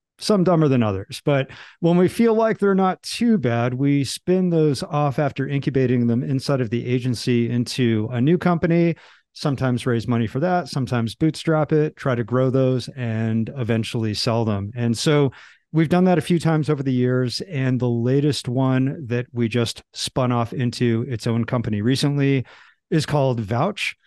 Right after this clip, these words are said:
And Vouch is a mobile app that lets you recommend things to your friends and get recommendations from your friends. Kind of like if you thought about your Instagram feed only being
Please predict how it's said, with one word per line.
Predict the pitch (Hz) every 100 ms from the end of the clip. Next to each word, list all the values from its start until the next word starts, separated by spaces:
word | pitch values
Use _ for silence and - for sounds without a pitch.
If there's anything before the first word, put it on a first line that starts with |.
| _ _ _
And | 147 135 131
Vouch | 113 151 175 185
is | 139
a |
mobile | 135 120 147 160 143 -
app | 151 185 - -
that | 190 139 135 147 160
lets | 139 147 - -
you | 143 135 135 131 135 165
recommend | 160 123 147 - 127 127 139 123
things | 143 135 123
to | -
your | 131 117
friends | 107 - 151 151 147
and | 123 113
get | 131
recommendations | 135 120 120 107 110 101 107 107
from | 110
your | 104
friends. | 98 104 98
Kind | - 175
of | 170
like | 160 147 - - - - - _ _ _ -
if | 123
you | 120
thought | 147 139
about | 139 139
your | 131
Instagram | 151 143 - 143 143 139
feed | - 147 147 143 -
only | 127 127 139
being | 113 127 135 139